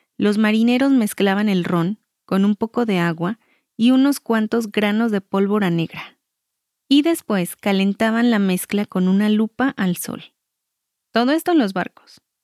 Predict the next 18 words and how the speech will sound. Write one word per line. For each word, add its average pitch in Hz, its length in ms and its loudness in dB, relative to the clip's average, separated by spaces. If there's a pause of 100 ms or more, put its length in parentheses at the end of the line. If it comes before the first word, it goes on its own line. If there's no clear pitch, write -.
(400)
Si 208 220 -2
la 196 160 2
pólvora 262 640 0
no 185 160 -2
prendía, 269 800 0 (720)
la 208 180 2
mezcla 240 640 2
era 214 240 0
muy 220 300 2
débil 180 340 -4 (800)
y 247 220 4
añadían 202 640 2 (160)
más 175 400 -2
ron, 247 380 0 (180)
es 185 180 -4
decir, 247 340 -4
más 175 300 -4
alcohol. - 360 -10